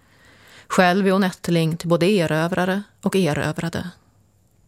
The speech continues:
Snarare visar hennes bok världen sedd från själva gränsen.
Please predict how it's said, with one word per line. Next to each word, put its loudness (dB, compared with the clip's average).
Snarare 2
visar 0
hennes 0
bok -2
världen 0
sedd -2
från 0
själva -2
gränsen. -4